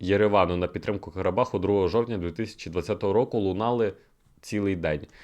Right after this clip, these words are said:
Двадцять восьмого вересня Вірменія заборонила всім чоловікам старшим вісімнадцяти років, що підлягають мобілізації, покидати країну,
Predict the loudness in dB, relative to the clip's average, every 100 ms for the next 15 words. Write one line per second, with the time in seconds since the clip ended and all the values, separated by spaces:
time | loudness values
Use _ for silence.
0 | -12 0 2 2 0 0 0 0 2 2
1 | 0 0 2 4 2 0 0 2 4 4
2 | 4 2 0 0 -4 -2 0 2 2 0
3 | -2 -2 -2 -4 -6 -6 -6 -6 -2 0
4 | 0 -2 -4 -4 0 0 0 0 -4 -6
5 | -4 -2 0 0 -2 -6 -4 -2 -2 -2
6 | -2 -2 -2 -2 -6